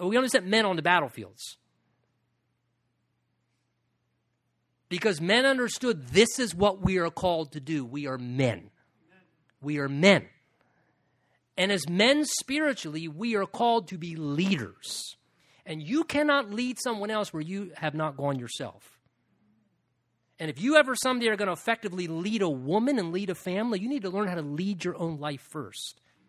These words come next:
So embrace the call of duty. Be a soldier. Be a soldier. Fight for the cause of Christ and what matters. Get a little spiritual determination.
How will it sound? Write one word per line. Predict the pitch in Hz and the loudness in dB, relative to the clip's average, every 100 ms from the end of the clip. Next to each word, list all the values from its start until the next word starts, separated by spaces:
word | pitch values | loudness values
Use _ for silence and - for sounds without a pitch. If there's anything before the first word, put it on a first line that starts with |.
| _ _ _ _ _ _ _ | _ _ _ _ _ _ _
So | - 185 190 | -8 -8 -6
embrace | 208 170 147 180 226 202 - | -8 -6 0 2 2 -2 -8
the | 175 | -8
call | - 180 170 160 | -2 2 2 2
of | 143 123 | -4 -2
duty. | 156 127 92 _ _ _ _ - | 0 -2 -6 _ _ _ _ -10
Be | 139 165 | -8 -6
a | 160 | -6
soldier. | - - 196 180 165 107 95 - _ _ _ _ _ _ _ 165 | -8 -4 0 0 0 -6 -10 -14 _ _ _ _ _ _ _ -6
Be | 160 | -4
a | 143 - | -4 -4
soldier. | 185 165 135 98 87 _ _ | -2 -2 -4 -8 -18 _ _
Fight | - - 196 202 | -14 0 2 2
for | - 196 | -4 -6
the | 185 | -6
cause | - 180 165 165 | -2 2 2 0
of | - 151 | -6 -10
Christ | - - 170 143 - | -2 2 2 0 -8
and | 151 | -6
what | 147 151 | -6 -4
matters. | 151 151 151 120 87 - - - _ _ _ _ 131 | -4 -4 -4 -8 -14 -10 -10 -10 _ _ _ _ -2
Get | 165 | 0
a | 214 | 2
little | 202 202 | 0 -2
spiritual | 185 - 196 196 180 175 | -2 -4 0 0 0 -6
determination. | 160 143 190 170 165 180 190 - 113 | -6 -8 -6 -4 -2 -4 -4 -8 -10